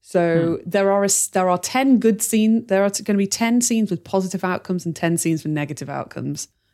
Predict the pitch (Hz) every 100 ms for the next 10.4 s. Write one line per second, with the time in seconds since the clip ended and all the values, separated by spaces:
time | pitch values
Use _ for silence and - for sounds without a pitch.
0 | - 170 185 170 160 - 170 165 160 -
1 | 185 147 139 - 156 147 143 139 123 -
2 | 139 151 - _ _ _ _ 214 202 302
3 | 240 214 180 - - 165 _ _ _ _
4 | 190 - 170 - 165 156 147 135 139 _
5 | _ _ _ 180 170 165 170 170 - -
6 | 160 156 151 147 151 - _ _ _ _
7 | _ _ _ 165 - 180 202 208 208 190
8 | 180 - 202 208 214 196 196 190 180 185
9 | 180 165 151 - - 160 175 165 - 196
10 | 156 151 180 -